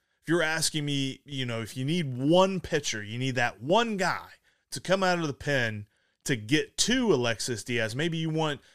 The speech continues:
to save Diaz for a situation later on in the game, then Lucas Sims is your, your top lieutenant. If Diaz is the general or the captain, sorry, I don't really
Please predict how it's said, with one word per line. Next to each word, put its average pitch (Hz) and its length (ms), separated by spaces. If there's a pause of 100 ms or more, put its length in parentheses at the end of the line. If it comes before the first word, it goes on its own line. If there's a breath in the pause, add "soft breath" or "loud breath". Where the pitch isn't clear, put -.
(180 soft breath)
to 131 140
save 151 420
Diaz 135 400
for 127 220
a 120 260
situation 135 640
later 117 300
on 131 200
in 147 100
the 147 60
game, 143 420 (800)
then 135 340 (300)
Lucas 143 400
Sims 131 680 (480)
is 127 360
your, 127 480
your 123 160
top - 360
lieutenant. 110 500
If 110 180
Diaz 151 400
is 139 160
the 131 80
general 156 600 (380)
or 98 80
the 104 40
captain, 139 720 (1120)
sorry, 98 260
I 95 60
don't 101 160
really 107 240